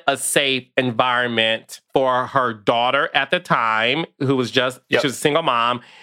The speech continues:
Speaker 1: and now this beautiful boy that she has with Michael. And Michael is a very nice guy. I will say this. I have heard nothing but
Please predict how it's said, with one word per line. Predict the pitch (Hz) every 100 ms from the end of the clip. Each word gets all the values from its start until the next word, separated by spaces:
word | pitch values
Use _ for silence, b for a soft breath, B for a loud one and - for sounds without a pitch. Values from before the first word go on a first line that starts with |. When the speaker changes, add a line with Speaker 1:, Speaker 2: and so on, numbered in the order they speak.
| B B -
Speaker 1:
and | 139 135
now | 139 135 139
this | 135 135 123
beautiful | - 117 151 156 147
boy | 120 135 131 127 120 117
that | 120 117
she | 131
has | 120 110
with | 131
Michael. | 165 190 - - 139
And | 131
Michael | 143 170 185 190 185
is | 151 143
a | 135
very | 113 135 135 143
nice | 127 123
guy. | - 110 95 90 B B -
I | 170 208
will | 214 202
say | 175 147
this. | 117 90 - - B B B
I | 143 175 214
have | 220 185
heard | 175 139
nothing | 123 127 147 165 - 90 85 _ _ _ _ _ _ _ - _
but | 120 143